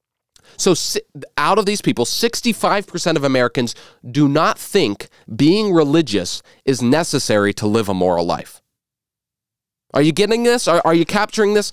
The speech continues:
It's kind of complicated. Let me explain it one more time. So seventy-two percent of Americans say the nation's moral compass is pointed in the wrong direction,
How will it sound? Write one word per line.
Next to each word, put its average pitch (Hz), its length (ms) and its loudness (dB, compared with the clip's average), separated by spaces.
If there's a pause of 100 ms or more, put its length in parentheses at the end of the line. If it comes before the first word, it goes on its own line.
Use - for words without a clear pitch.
(160)
It's - 160 -2
kind 202 240 -2
of 180 80 -6
complicated. 98 580 -2
Let 135 100 0
me 156 100 4
explain 135 300 0
it 131 80 4
one 123 140 4
more 117 120 2
time. 87 200 -4 (140)
So 180 140 0
seventy-two 240 560 0
percent 208 280 0
of 175 80 -2
Americans 175 440 0
say 170 140 0
the 147 100 0
nation's 151 400 0
moral 151 180 2
compass 147 360 -6
is 117 100 -6
pointed 139 320 0
in 127 120 0
the 113 60 2
wrong 120 240 2
direction, 113 540 -2